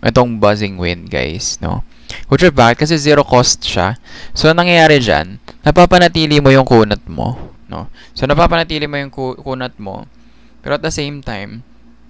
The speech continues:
kapag, ah, tumira ka, no? Pag nag-combo ka with another aqu-, aquatic class card, like, y-, you'll have the chance to outspeed your opponent,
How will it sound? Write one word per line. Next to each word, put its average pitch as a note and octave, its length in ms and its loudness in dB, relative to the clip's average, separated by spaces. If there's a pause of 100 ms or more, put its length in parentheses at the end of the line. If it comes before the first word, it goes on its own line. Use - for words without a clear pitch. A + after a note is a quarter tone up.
(540)
kapag, B2+ 560 0
ah, A#2 880 -6 (1400)
tumira C#3+ 400 -4
ka, G#2+ 320 -10 (160)
no? A2 320 -16 (240)
Pag A#2 160 -12 (400)
nag-combo B2+ 560 -6
ka G#2 240 -12 (640)
with A#2+ 160 -8
another B2+ 320 -6
aqu-, A#2 320 -10
aquatic A2+ 560 -8
class G#2+ 320 -12
card, G2 240 -16 (240)
like, A2 240 -12 (160)
y-, - 160 -12
you'll D#3 240 4
have C#3+ 240 2
the B2+ 160 -4
chance G2+ 560 -14 (1400)
to - 100 -4
outspeed B2+ 600 -4
your A2 180 -8
opponent, F#2 540 -12